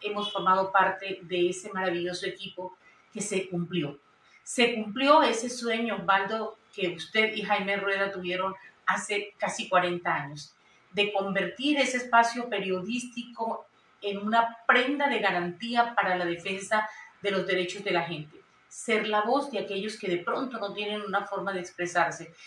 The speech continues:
de aquellos que no tienen una forma de llegar a los estamentos en que debieran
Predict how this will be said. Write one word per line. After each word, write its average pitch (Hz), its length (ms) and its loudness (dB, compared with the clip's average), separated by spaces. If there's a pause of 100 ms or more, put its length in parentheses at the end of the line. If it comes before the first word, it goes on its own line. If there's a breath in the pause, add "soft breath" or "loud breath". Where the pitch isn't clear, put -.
(140 soft breath)
de 196 80 0
aquellos 202 260 -2
que 208 80 -8
no 185 80 -8
tienen 190 220 -4
una 196 140 -2
forma 196 380 -2
de 175 160 -6
llegar 185 480 0
a 180 100 2
los - 280 -10
estamentos 170 480 -4
en 196 120 -8
que 180 100 -6
debieran 175 420 0